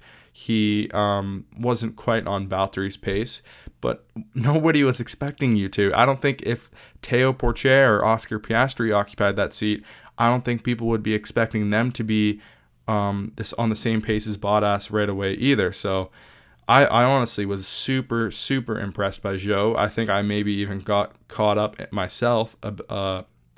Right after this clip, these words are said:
in the whole he's a paid driver thing. He's, he's not gonna be great. And we just saw a pretty, pretty poor rookie season from Nikita Mazepin, who is also a paid driver. Um, so I think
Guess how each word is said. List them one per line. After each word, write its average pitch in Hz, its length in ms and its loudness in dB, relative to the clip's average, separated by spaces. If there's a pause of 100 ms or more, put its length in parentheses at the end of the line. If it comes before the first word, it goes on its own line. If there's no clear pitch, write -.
(340)
in 117 140 2
the 101 80 0
whole 104 420 4
he's 107 240 -4
a 104 60 -6
paid 107 240 0
driver 104 280 2
thing. 104 280 -4
He's, 104 320 -8 (240)
he's 110 200 -2
not 110 160 2
gonna 107 120 -2
be 104 120 0
great. 107 340 6
And 104 120 0
we 107 80 0
just 110 220 -2
saw 98 300 2 (420)
a - 80 -10
pretty, 123 480 2
pretty 120 480 -2
poor 120 720 2 (500)
rookie 113 300 2
season 110 340 0
from 107 160 0
Nikita 104 360 -2
Mazepin, 101 600 -2
who 98 140 -4
is 95 100 -6
also 110 400 0
a 101 80 -2
paid 98 240 -2
driver. 101 460 -2 (580)
Um, 101 480 -2
so 101 480 0
I 107 140 -2
think 123 580 -4